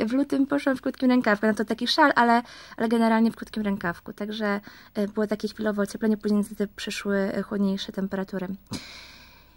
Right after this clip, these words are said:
E, dzisiejszym zapachem dnia, e, jeszcze nie wiem, szczerze mówiąc, e, co będzie. Zaraz wychodzę, to będę sobie decydowała. E, natomiast, e, generalnie mam wrażenie, że przez tą chorobę,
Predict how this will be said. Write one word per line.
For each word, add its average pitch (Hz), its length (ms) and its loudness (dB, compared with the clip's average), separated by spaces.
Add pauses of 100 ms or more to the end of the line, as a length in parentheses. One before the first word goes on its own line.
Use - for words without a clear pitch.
(120)
E, 214 300 0
dzisiejszym 277 520 0
zapachem 233 500 0
dnia, 208 520 2
e, 202 280 -2
jeszcze 247 360 0
nie 226 160 4
wiem, 185 240 0
szczerze 202 260 -2
mówiąc, 190 640 -4
e, 190 520 -4
co 214 180 -8
będzie. 196 500 2 (840)
Zaraz 220 260 0
wychodzę, 226 360 -4
to 220 100 -4
będę 214 280 2
sobie 214 280 -4
decydowała. 208 640 0 (680)
E, 226 340 2
natomiast, 247 760 0
e, 262 40 -2 (920)
generalnie 247 880 2
mam 247 180 2
wrażenie, 233 440 0
że 226 80 -4
przez - 180 -8
tą 233 140 0
chorobę, 240 540 0